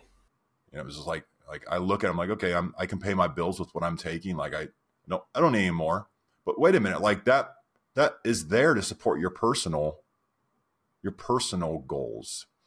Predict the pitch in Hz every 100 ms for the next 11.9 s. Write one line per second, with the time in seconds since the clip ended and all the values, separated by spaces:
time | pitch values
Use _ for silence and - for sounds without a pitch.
0 | - - - _ - 127 120 117 - 127
1 | 165 180 127 - 110 113 123 120 113 127
2 | 190 151 120 113 104 98 95 95 - 127
3 | 131 - 139 135 - 190 147 123 120 107
4 | 95 123 110 165 160 123 - - _ _
5 | _ _ _ _ 110 110 104 110 120 101
6 | - 98 95 92 80 85 85 82 82 85
7 | - 85 82 85 - 92 - 127 123 95
8 | 92 90 85 78 78 76 - - _ _
9 | - 87 87 - 92 90 - 78 78 76
10 | 98 92 90 82 - 69 - - 92 90
11 | 87 82 82 80 78 73 69 -